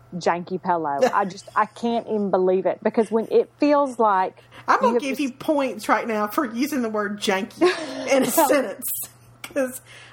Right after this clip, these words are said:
Speaker 2: 'cause, I mean,
Speaker 1: It is.
Speaker 2: that's, that's well, that's well played right there.
Speaker 1: Thank you.
Speaker 2: Mm-hmm.
Speaker 1: I mean, it is, it feels like, "Okay, I'm just gonna get this, like, this, I'm gonna just put a bunch of packing peanuts in a cotton sack and
Speaker 2: Mm-hmm.
Speaker 1: sleep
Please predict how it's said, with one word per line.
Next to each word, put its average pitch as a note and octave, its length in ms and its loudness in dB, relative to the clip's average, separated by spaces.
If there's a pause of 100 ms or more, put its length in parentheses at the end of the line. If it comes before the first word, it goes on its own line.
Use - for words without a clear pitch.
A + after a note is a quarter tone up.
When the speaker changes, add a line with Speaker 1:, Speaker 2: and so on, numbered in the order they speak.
(960)
Speaker 2:
'cause, G4 200 0
I F#4+ 140 2
mean, C4+ 140 4
Speaker 1:
It C4 60 4
is. A4+ 280 -2
Speaker 2:
that's, C4 160 -10
that's F4 260 -2
well, G3+ 300 -2
that's - 240 -4
well F#3+ 200 -2
played E3 360 -6
right D3+ 200 -8
there. E3 180 -6
Speaker 1:
Thank D4 400 0
you. F4 60 -10
Speaker 2:
Mm-hmm. B3 300 -2
Speaker 1:
I B3+ 40 0
mean, B3+ 260 -2
it D4+ 200 -2
is, C#4 360 0 (340)
it D#4+ 300 0 (180)
feels C#4 400 0
like, A3+ 480 0 (100)
"Okay, B3 380 2
I'm D4 180 0
just E4 160 -6
gonna C#4 160 0
get B3 200 0
this, A#3+ 180 0 (200)
like, F#3+ 340 2
this, G#3 320 -4 (140)
I'm A#3 140 2
gonna A#3+ 180 -2 (300)
just A3 200 -8
put C#4+ 120 2
a B3 40 2
bunch A#3 240 0
of E3 160 -4
packing G3+ 360 -2
peanuts F#3+ 520 -4
in F#3+ 80 -2
a D#3+ 80 -4
cotton A3+ 420 0
sack G3 540 0
and F3+ 140 -2
Speaker 2:
Mm-hmm. A3+ 120 -2
Speaker 1:
sleep G3 180 0